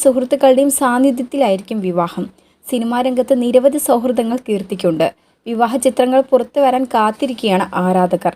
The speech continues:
മുപ്പത്തിരണ്ടുകാരിയായ കീർത്തി സുരേഷ് കരിയറിൽ തൻ്റെ സ്ഥാനം ഉറപ്പിച്ച ശേഷമാണ് വിവാഹ ജീവിതത്തിലേക്ക്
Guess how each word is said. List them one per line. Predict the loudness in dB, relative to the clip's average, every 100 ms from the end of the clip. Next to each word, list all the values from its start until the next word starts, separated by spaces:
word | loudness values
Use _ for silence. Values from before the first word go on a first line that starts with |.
| 0
മുപ്പത്തിരണ്ടുകാരിയായ | -2 -2 -2 0 2 2 2 4 4 2
കീർത്തി | 0 -2 0 -2
സുരേഷ് | -2 -2 0 -2 -6 _ _
കരിയറിൽ | 2 4 6 4 2 0
തൻ്റെ | 0 2
സ്ഥാനം | -2 -2 -2 0
ഉറപ്പിച്ച | 2 2 0 -4
ശേഷമാണ് | -2 -2 -2 -4 -4 -4
വിവാഹ | -2 0 0 -2
ജീവിതത്തിലേക്ക് | -2 0 0 0 2 2